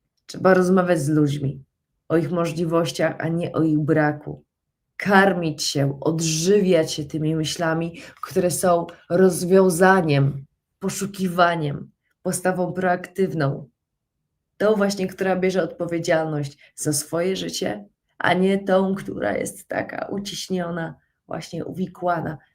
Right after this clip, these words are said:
w te wszystkie poglądy, które nam nie służą, które niczego nie wnoszą.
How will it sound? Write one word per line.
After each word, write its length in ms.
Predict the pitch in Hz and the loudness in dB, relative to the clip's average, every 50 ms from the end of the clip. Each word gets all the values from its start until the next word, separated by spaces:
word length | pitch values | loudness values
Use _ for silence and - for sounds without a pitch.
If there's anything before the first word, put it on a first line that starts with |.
| _ _ | _ _
w 20 | |
te 80 | - 151 | -14 -10
wszystkie 360 | - 170 165 - - 165 156 | -8 -8 -8 -6 -6 -6 -8
poglądy, 800 | - - 165 165 165 170 185 180 175 175 175 175 156 156 151 | -4 -4 -4 -2 2 2 4 4 4 2 0 0 -2 -2 -2
które 440 | 147 151 - - 170 170 170 165 180 | -4 -6 -8 -6 -4 -2 -2 -2 -2
nam 280 | 190 208 208 214 220 226 | -2 -2 -2 -4 -4 -4
nie 100 | 226 226 | -4 -4
służą, 720 | - - - 269 254 240 226 196 175 139 - - - 139 - _ _ _ _ _ _ _ _ _ _ | -4 0 0 0 0 0 0 -2 -2 -2 -2 -4 -8 -10 -14 _ _ _ _ _ _ _ _ _ _
które 300 | _ - - - 214 208 | _ -12 -2 0 0 0
niczego 520 | 202 214 208 202 202 - 214 214 208 190 185 | 2 0 -2 -2 0 0 0 0 0 0 0
nie 180 | 185 180 180 | 0 0 -2
wnoszą. 640 | - 180 180 175 170 170 147 - - - - - - | -2 -4 -4 -4 -4 -6 -6 -6 -6 -6 -6 -6 -10